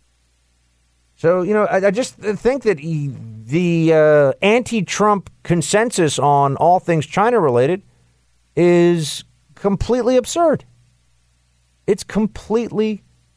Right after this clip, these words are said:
absurd. Um, because, yeah, I mean, it's risky. There's downside. He might not work and everything else. But people were acting like he never should have done this in the first place. What's the al-, what is their alternative?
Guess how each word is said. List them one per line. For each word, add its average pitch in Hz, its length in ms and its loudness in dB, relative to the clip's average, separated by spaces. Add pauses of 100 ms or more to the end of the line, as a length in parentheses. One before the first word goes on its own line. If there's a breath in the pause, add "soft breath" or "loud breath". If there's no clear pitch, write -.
(160)
absurd. 202 500 -2 (920)
Um, 120 460 -2
because, 160 500 -2
yeah, 285 180 0
I - 140 -2
mean, 226 180 0
it's 208 240 0
risky. 269 460 2
There's 185 160 0
downside. 240 600 2
He - 60 0
might 180 220 2
not 165 140 4
work 240 240 4
and 247 40 0
everything 233 220 2
else. 226 120 0
But 165 200 0 (320 soft breath)
people 294 220 2
were 208 120 4
acting 214 300 0
like 180 180 0
he 165 120 2
never 196 260 2
should 185 160 0
have 143 80 -2
done 185 160 2
this 170 140 -4
in 160 40 -4
the 156 60 0
first 233 220 -2
place. 180 180 -2
What's 131 560 0
the 208 100 2
al-, 180 160 0 (140 soft breath)
what 269 320 2
is 330 120 -2
their 320 200 2
alternative? 285 720 0